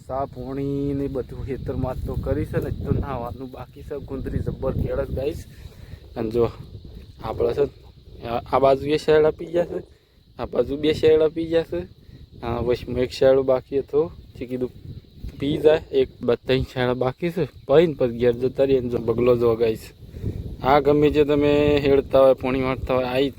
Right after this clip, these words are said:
થઈ ગાઈસ. ગાઈસ, ગાઈસ, ગાઈસ, સાયકલ ડૂબી ગઈ ગાઈસ, આપણી નહીં ગાઈસ, બીજા કોકની ઊભી કરી છે અહીં કણ. અરે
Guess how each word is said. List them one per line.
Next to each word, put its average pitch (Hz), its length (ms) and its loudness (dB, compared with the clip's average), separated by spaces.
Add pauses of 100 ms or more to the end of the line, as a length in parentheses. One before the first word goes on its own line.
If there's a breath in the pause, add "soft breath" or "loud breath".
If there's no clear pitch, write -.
(100)
થઈ 123 160 2
ગાઈસ. 107 240 -8 (580)
ગાઈસ, 180 300 4
ગાઈસ, 180 220 4
ગાઈસ, 175 220 2
સાયકલ - 460 0
ડૂબી 170 240 -6
ગઈ 180 140 -2
ગાઈસ, 196 840 0 (760 loud breath)
આપણી 151 320 -4
નહીં 143 260 -4
ગાઈસ, 170 480 0 (160)
બીજા 143 260 -2
કોકની 143 400 -8
ઊભી 120 200 -8
કરી 123 300 -8
છે 135 200 -8
અહીં 139 460 -2
કણ. 147 180 2
અરે - 1900 -2